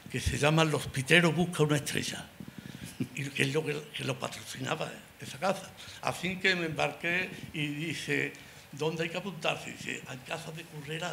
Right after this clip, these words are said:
y al Pozo de las Penas". Y entonces fui, fui por los tres. Yo solo no iba porque a mí me daba vergüenza cantar. Tenía entonces once años por ahí. Y entonces empieza a darme aquí el Pozo de las Penas.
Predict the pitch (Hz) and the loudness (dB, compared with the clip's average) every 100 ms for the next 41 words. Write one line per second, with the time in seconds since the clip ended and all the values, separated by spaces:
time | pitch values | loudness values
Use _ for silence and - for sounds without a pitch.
0 | 139 147 - 160 156 - 147 - - - | -6 -8 -10 -12 -12 -10 -8 -8 -8 -10
1 | - - - 262 285 262 233 - - - | -12 -14 -14 -12 -10 -10 -12 -14 -18 -20
2 | - - 98 139 120 113 - 147 143 143 | -18 -14 -6 -6 -4 -6 -4 -4 -4 -4
3 | 143 156 - 202 220 156 139 - 226 226 | -2 -2 -4 -2 -2 -2 -4 -2 -2 -2
4 | - - - - - - 143 139 135 151 | -4 -12 -10 -6 -2 2 2 2 2 0
5 | 143 - 120 123 127 127 127 123 131 127 | -4 -4 -4 -4 -4 -4 -6 -8 -8 -8
6 | 131 127 - - - - 156 190 - - | -8 -8 -10 -6 -6 -4 -2 -2 -2 -12
7 | - - 127 123 127 127 127 123 - - | -18 -14 -8 -6 -6 -6 -8 -10 -6 -2
8 | 226 170 143 165 - - - - - - | -2 -2 -2 -2 -4 -12 -16 -16 -16 -14
9 | - - - 120 123 147 160 156 165 160 | -14 -8 -2 -2 -2 -2 -2 0 0 4
10 | 175 185 160 143 160 156 - 165 160 175 | 4 6 4 2 0 -2 0 0 0 -2
11 | 156 156 156 - - - | -2 -4 -4 -6 -8 -10